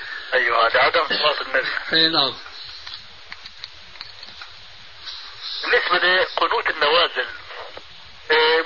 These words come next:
Speaker 1: ممكن أن نبدأه ب: "اللهم اهدنا فيمن هديت وعافنا"، أم
Speaker 2: لا.
Speaker 1: نبدأ مباشرة؟
Speaker 2: لا، هذا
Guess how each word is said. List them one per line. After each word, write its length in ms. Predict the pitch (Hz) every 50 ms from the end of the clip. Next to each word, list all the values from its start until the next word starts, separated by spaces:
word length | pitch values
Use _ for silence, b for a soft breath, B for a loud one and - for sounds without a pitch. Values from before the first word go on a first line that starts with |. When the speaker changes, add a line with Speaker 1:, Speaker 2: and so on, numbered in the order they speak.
| - -
Speaker 1:
ممكن 220 | - - - -
أن 100 | 175 185 180
نبدأه 560 | 190 190 - - 185 175 165 - 160 160 156
ب: 80 | -
"اللهم 580 | 156 151 147 - 143 147 151 156 143 147 143 139
اهدنا 460 | 131 135 - - 147 143 135 131 127
فيمن 340 | - - 139 139 135 127 123
هديت 460 | 123 123 - 131 131 127 123 - -
وعافنا"، 460 | 120 113 117 110 - 123 127 117 139
أم 60 | 160 165
Speaker 2:
لا. 160 | 170 175 175
Speaker 1:
نبدأ 300 | 170 156 - 175 170 160
مباشرة؟ 540 | 156 170 156 - - - 123 113 117 117 - - - - -
Speaker 2:
لا، 400 | 151 156 175 185 175 151 - - - - - - - - - B B B B B B B B B B B B B B B B B B B B B B - - -
هذا 720 | - 165 170 170 160 160 170 170 170 170 170 170 170 165